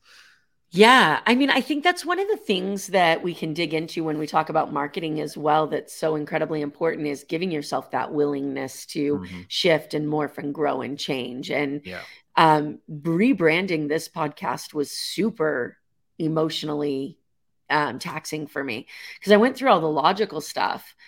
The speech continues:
Speaker 1: but
Speaker 2: Yeah.
Speaker 1: it was like letting go of this kid that I had
Speaker 2: <laughs>
Speaker 1: raised. Like, "You go, you've done your job, you go off into the world," right?
Speaker 2: Well, logical
Speaker 1: So
Speaker 2: stuff is easy. Anybody can
Speaker 1: Ain't
Speaker 2: do
Speaker 1: that the truth?
Speaker 2: logical stuff.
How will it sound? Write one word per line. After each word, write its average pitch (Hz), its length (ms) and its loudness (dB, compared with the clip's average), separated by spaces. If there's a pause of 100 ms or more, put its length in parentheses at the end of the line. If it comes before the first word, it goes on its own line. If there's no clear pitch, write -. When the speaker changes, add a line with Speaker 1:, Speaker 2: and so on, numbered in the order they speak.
(260)
Speaker 1:
but 170 120 2
Speaker 2:
Yeah. 180 60 4
Speaker 1:
it 160 40 0
was 165 240 -2
like 160 560 2
letting 160 340 0
go 156 240 4
of 143 280 0
this 143 220 -2
kid 156 580 0 (160)
that 151 160 0
I 180 180 -2
had 151 220 0
Speaker 2:
<laughs> 143 520 4
Speaker 1:
raised. 156 400 4
Like, 156 300 2 (320)
"You 180 260 2
go, 180 200 4
you've 185 360 2
done 185 260 4
your 165 120 2
job, 156 480 4
you 147 160 -4
go 151 200 0
off 143 200 0
into 143 260 -6
the 143 120 -4
world," 143 400 -2
right? 135 240 0
Speaker 2:
Well, 98 180 4
logical 160 460 6
Speaker 1:
So 135 80 -2
Speaker 2:
stuff 117 240 4
is 98 160 -4
easy. 98 560 -6
Anybody 127 420 4
can 90 280 -4
Speaker 1:
Ain't 339 180 2
Speaker 2:
do 381 80 -2
Speaker 1:
that 320 160 6
the 175 40 -6
truth? 175 40 0
Speaker 2:
logical 131 580 4
stuff. - 560 -12